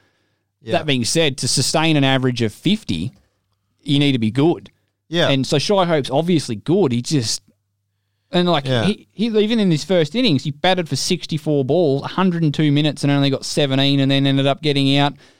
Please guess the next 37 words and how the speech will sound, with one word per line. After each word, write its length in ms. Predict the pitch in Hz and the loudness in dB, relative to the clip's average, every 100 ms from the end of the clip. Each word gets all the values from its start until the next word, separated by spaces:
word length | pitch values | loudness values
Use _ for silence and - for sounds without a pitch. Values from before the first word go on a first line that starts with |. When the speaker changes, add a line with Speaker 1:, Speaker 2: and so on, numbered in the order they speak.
| _ | _
Speaker 2:
Admittedly, 380 | 180 214 180 160 | 0 2 2 2
that 180 | 151 151 | 2 0
one 120 | 135 | 0
was 120 | 131 | 0
a 60 | 117 | -2
pretty 280 | - 165 139 | -2 -2 0
good 180 | 120 104 | -2 -2
ball, 340 | 120 113 110 | 0 0 2
the 60 | 117 | 2
one 140 | 117 | 0
that 140 | 104 | -2
got 240 | 113 117 110 _ | -4 -2 -4 _
Shai 160 | - 139 120 | -6 0 0
Speaker 1:
Yeah. 20 | 110 | 2
Speaker 2:
Hope 200 | 117 117 | 0 -2
in 60 | |
the 80 | 110 | -4
first 380 | - 120 123 101 | -2 0 0 -2
innings. 360 | 101 113 135 - _ _ _ _ _ _ _ _ | -4 -4 -6 -14 _ _ _ _ _ _ _ _
Speaker 1:
Yeah, 180 | 190 160 | 0 0
Speaker 2:
Um, 220 | 160 151 | 0 -2
Speaker 1:
but, 280 | 190 196 - | -2 -2 -2
but 220 | 185 175 - 123 - - | -2 -2 -6 -10 -10 -2
when 160 | 160 190 | 0 0
you're 80 | |
seventeen 480 | 180 160 156 160 147 | 0 0 0 0 2
off 160 | 135 127 | 2 0
sixty-four, 580 | 147 139 - 113 139 127 | -4 -4 -6 -4 -2 0
you're 80 | 113 | 0
not 160 | 123 | 0
exactly 480 | 127 117 117 - 117 | -2 0 -2 -2 -4
putting 260 | 110 113 104 | -4 -4 -4
pressure 440 | - 131 - 120 | -2 -2 -2 -2
on 100 | 98 | 0
the 80 | 107 | 0
Speaker 2:
Yeah, 60 | |
Speaker 1:
bowler. 340 | 95 92 80 | 0 -4 -8